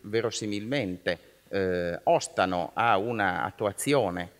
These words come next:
effettiva della norma, sono quelli fiscali, cioè l'incertezza relativa al regime fiscale della procedura o non procedura, procedura chiusa, cessata, successivamente alla chiusura, sia da un punto di vista di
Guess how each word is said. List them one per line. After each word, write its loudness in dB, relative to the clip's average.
effettiva -2
della 0
norma, -2
sono 0
quelli 0
fiscali, -8
cioè 2
l'incertezza -4
relativa -4
al 2
regime -2
fiscale 0
della 0
procedura -6
o -2
non -8
procedura, -6
procedura -8
chiusa, -8
cessata, -6
successivamente -4
alla -2
chiusura, -10
sia 0
da 2
un 0
punto 0
di -2
vista 0
di -4